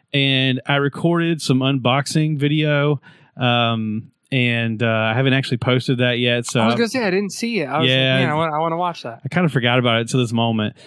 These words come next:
Speaker 1: Um,
Speaker 2: <laughs>
Speaker 1: I'll, I'll, I'll, I'll put it here in the, in the podcast.
Speaker 2: <laughs>
Speaker 1: Um, but it, the, the packaging is kinda un-, uh,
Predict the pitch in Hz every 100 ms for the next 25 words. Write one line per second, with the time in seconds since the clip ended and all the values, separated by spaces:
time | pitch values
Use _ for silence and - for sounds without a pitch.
0 | - - 123 120 120 233 233 - 143 -
1 | 156 170 151 160 - 151 165 208 185 127
2 | 170 156 127 123 139 131 123 117 107 -
3 | 143 131 120 110 139 127 113 117 110 110
4 | 170 - - 160 - 202 135 131 127 113
5 | 107 110 - _ - 131 135 127 123 -
6 | - 139 135 127 127 _ _ _ _ _
7 | _ _ - 143 151 151 147 170 170 175
8 | 165 131 - 147 151 139 131 135 131 117
9 | 117 110 107